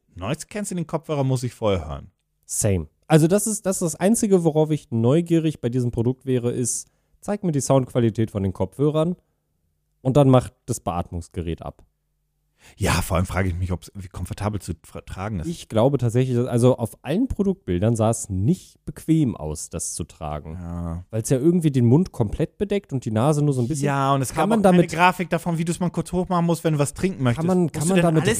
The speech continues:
Speaker 2: reden
Speaker 1: abnehmen?
Speaker 2: oder, oder, also wie läuft das? Hab ich irgendwie was wie so ein Schnorchel? Hab ich noch was im Mund,
Speaker 1: Die
Speaker 2: durch das ich
Speaker 1: Razer-Maske
Speaker 2: arbeiten
Speaker 1: hatte
Speaker 2: muss?
Speaker 1: am Anfang einen,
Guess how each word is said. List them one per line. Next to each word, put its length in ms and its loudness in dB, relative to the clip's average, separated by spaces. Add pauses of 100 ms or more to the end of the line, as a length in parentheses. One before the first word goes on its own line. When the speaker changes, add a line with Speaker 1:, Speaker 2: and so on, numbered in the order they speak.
(140)
Speaker 2:
reden 160 4
Speaker 1:
abnehmen? 240 2
Speaker 2:
oder, 400 6
oder, 300 4
also 420 4
wie 100 -2
läuft 360 4
das? 160 0
Hab 160 2
ich 100 0
irgendwie 320 4
was 180 6
wie 60 2
so 120 6
ein 80 6
Schnorchel? 640 -2
Hab 100 -4
ich 100 -12
noch 140 -6
was 140 -8
im 80 -4
Mund, 260 0
Speaker 1:
Die 60 -2
Speaker 2:
durch 140 0
das 40 2
ich 60 4 (100)
Speaker 1:
Razer-Maske 300 0
Speaker 2:
arbeiten 240 -4
Speaker 1:
hatte 160 -6
Speaker 2:
muss? 80 -4
Speaker 1:
am 120 -6
Anfang 680 -4
einen, 480 -2